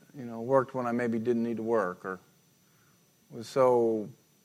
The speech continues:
into my own stuff that I, I missed a child's need.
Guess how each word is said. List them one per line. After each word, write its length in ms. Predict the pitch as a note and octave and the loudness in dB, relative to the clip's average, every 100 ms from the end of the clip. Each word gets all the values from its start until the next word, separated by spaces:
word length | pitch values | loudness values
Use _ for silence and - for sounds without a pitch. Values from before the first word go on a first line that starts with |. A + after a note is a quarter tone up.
| _ _ - | _ _ -8
into 300 | B2+ A#2+ A2 F2+ - - | -4 -2 -2 -4 -12 -10
my 140 | A#2 | -8
own 180 | B2 A#2+ | -6 -6
stuff 520 | - - B2+ G2+ - | -6 2 4 2 -2
that 120 | A2 | -6
I, 200 | G#2 G#2 F#2+ _ _ _ _ _ _ - | -4 -4 -8 _ _ _ _ _ _ -12
I 80 | G#2+ | -8
missed 300 | A2+ G#2+ G#2+ | -8 -8 -16
a 40 | |
child's 480 | - A2 G2 F#2+ - | -2 2 2 -2 -10
need. 380 | A2+ G#2+ G2+ | -10 -8 -10